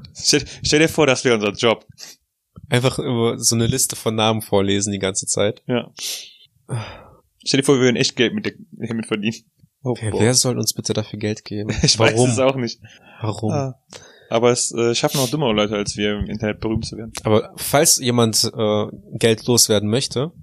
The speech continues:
Speaker 2: kann das, äh, machen, indem er sich an at kreuz D mit T Z D am Ende wendet. Und eventuell, äh, an arthur punkt mai ohne H mit A I. Ich leite's dann an Daniel weiter.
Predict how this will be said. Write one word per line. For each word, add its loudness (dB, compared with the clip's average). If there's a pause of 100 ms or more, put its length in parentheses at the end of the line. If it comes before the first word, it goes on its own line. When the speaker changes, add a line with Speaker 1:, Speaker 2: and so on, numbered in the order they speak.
(760)
Speaker 2:
kann -2
das, 2 (380)
äh, 0
machen, -6
indem -2
er 0
sich -2
an -2
at -2
kreuz 0
D 0
mit 0
T -2
Z 0
D 0
am -2
Ende -2
wendet. -4 (1700)
Und 0
eventuell, 4
äh, -2 (360)
an -2 (140)
arthur -2
punkt -2
mai 2
ohne 2
H 4
mit 0
A 2
I. -2
Ich -8
leite's 0
dann 0
an 0
Daniel 2
weiter. -2